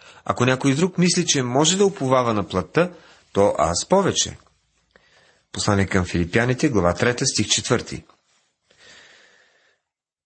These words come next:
Той бе склонен да съпостави своя религиозен живот с живота на когото и да е и знаеше, че щеше да, да може да се сравни и дори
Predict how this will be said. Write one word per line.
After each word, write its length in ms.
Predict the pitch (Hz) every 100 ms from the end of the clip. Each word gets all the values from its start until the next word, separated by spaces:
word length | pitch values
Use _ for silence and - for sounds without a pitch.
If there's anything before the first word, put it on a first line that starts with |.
| _
Той 180 | 202 214
бе 120 | 180
склонен 380 | - 165 165 151
да 100 | 123
съпостави 560 | 120 113 110 139 135
своя 380 | 127 - 165 185
религиозен 500 | 156 131 127 131 127
живот 440 | 107 107 127 160
с 180 | - -
живота 460 | 117 120 120 127 127
на 140 | 113
когото 360 | 110 104 156 151
и 80 | 104
да 220 | 95 117
е 120 | 156 - _ _ -
и 100 | 135
знаеше, 400 | 160 180 170 -
че 100 | 139
щеше 360 | - 156 147
да, 120 | 127 120 - -
да 240 | 113 113
може 300 | 110 143 151
да 80 | 147
се 140 | -
сравни 500 | 101 104 92 92 127 - - -
и 80 | 139
дори 420 | 131 143 190 -